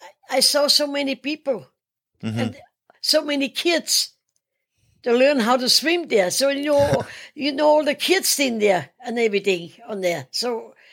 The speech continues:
Speaker 1: I says, "Well, they know how to swim." It keeps them after school. I brought him down to the gym.
Speaker 2: Oh, okay.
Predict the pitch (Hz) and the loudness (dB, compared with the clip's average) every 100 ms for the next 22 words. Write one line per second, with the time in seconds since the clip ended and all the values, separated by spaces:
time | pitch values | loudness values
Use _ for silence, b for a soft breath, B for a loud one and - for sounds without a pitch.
0 | b b b _ _ _ - 269 - 269 | b b b _ _ _ -4 0 2 4
1 | 262 - 247 269 311 - 202 _ - 269 | 2 2 0 0 -2 -6 -16 _ -6 -4
2 | 269 269 220 262 247 - 277 311 - B | 0 2 2 2 2 2 0 -2 -6 B
3 | B 233 226 285 294 - 277 277 277 - | B -6 -2 -2 0 2 2 2 -2 -2
4 | 247 262 269 - - 277 294 277 _ _ | 0 2 2 0 0 -4 -4 -6 _ _
5 | _ _ - 226 233 233 240 247 214 214 | _ _ -2 0 2 2 2 0 2 0
6 | 233 262 330 - 392 359 156 - _ - | 0 -6 -2 0 2 0 -6 -12 _ 0
7 | 101 110 117 - - | 2 4 2 0 -4